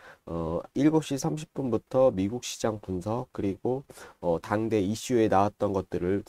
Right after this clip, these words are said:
어, 시황을 어느 정도 부-, 어, 어느 정도 이제 브리핑을 해드리고 있고요. 어, 거기에 따라서 어떤 뉴스라든지 이런 것들을 간략하게 정리해서, 어, 말씀을 드리고 있습니다.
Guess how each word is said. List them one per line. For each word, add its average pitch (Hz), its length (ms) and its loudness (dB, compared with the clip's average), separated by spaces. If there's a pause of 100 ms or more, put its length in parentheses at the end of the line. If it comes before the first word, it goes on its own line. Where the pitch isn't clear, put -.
어, 82 200 -2
시황을 147 540 0
어느 101 200 0
정도 101 280 -2
부-, 101 460 0
어, 76 200 -4
어느 107 220 2
정도 101 320 0
이제 90 140 -2
브리핑을 107 580 -4
해드리고 131 400 -4
있고요. 98 320 -4 (320)
어, 107 280 8
거기에 120 440 2
따라서 127 520 4
어떤 104 320 2
뉴스라든지 110 760 2
이런 101 260 2
것들을 107 400 0
간략하게 101 560 2
정리해서, 95 800 -2 (240)
어, 80 320 0
말씀을 92 480 0
드리고 90 360 -4
있습니다. 117 540 -4